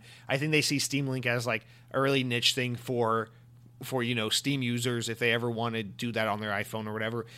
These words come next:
I don't, I don't think that's a big threat to them. I think xCloud is the most legitimate streaming service for video games we've ever seen. And that's not coming from the point of, like, an Xbox fanboy. I think that's just legitimately what this is. Like, compared to PlayStation Now, compared to Stadia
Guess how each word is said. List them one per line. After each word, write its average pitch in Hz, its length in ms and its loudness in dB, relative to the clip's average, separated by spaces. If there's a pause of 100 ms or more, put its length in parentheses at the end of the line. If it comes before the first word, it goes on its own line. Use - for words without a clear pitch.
(140)
I 170 120 6
don't, 208 220 8
I 165 60 10
don't 196 160 8
think 180 80 4
that's 170 180 6
a 160 40 4
big 139 160 2
threat 131 240 -2
to - 80 -12
them. 110 100 -2
I 117 60 2
think 175 340 2
xCloud 247 480 4
is 202 300 6 (240)
the 170 120 4
most 170 380 4
legitimate 151 760 4 (240)
streaming 160 540 2
service 147 400 2
for 143 140 -2
video 131 240 2
games 135 200 0
we've 120 120 -4
ever 117 160 -2
seen. 117 340 -2 (220)
And 143 120 -2
that's 185 200 4
not 233 160 6
coming 202 220 4
from 180 120 0
the 151 80 2
point 156 200 2
of, 139 80 0
like, 135 160 2
an 120 80 -4
Xbox 127 460 0
fanboy. 143 340 2
I 127 100 4
think 165 200 0
that's 151 160 2
just 147 200 -2 (260)
legitimately 143 540 2
what 120 260 -2
this 113 200 0
is. 113 160 -2
Like, 123 240 -2
compared 185 420 4
to 185 60 4
PlayStation 160 480 4
Now, 117 300 2 (300)
compared 160 360 4
to 180 320 8
Stadia 127 640 2